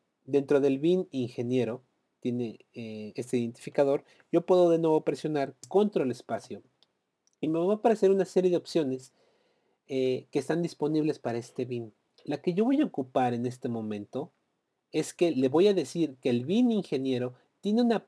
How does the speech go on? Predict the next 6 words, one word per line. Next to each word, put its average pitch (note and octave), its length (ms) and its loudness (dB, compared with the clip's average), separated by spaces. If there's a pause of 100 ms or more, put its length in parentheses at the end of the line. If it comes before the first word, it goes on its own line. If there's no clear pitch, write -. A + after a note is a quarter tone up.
(100)
propiedad, B2 840 -2 (1300)
¿de A#2 60 -6
acuerdo? A#2+ 460 -6 (1160)
Y D#3+ 140 4
esta A#3 240 4
propiedad D3+ 640 0